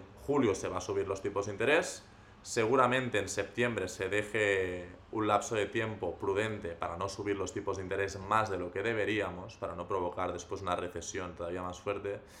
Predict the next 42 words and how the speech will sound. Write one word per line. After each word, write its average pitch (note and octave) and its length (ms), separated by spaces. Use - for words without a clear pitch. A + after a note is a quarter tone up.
y G#2 120
yo A2 100
entiendo A2 380
que A2 100
en G2 60
noviembre, G#2+ 480
diciembre, A2 640
si F#2 320
tienen G#2+ 340
que G#2 100
subir G2+ 300
tipos G2+ 240
de G2+ 80
interés, G2+ 400
lo G2 160
van F#2+ 120
a G#2 40
subir F#2 240
en F#2 100
ese F2 160
momento. F2 480
Nos A2 180
tenemos C3 360
que C#3+ 100
olvidar A#2 600
por G#2 220
completo G#2 680
de A2+ 120
las G2+ 180
subidas G#2 360
de G#2+ 60
tipos G2+ 220
de G2 80
interés F#2+ 300
de G#2 100
cero F#2+ 240
coma F#2 220
cinco F2 280
puntos. - 520
Yo G#2 160
creo G#2+ 240
que G2 420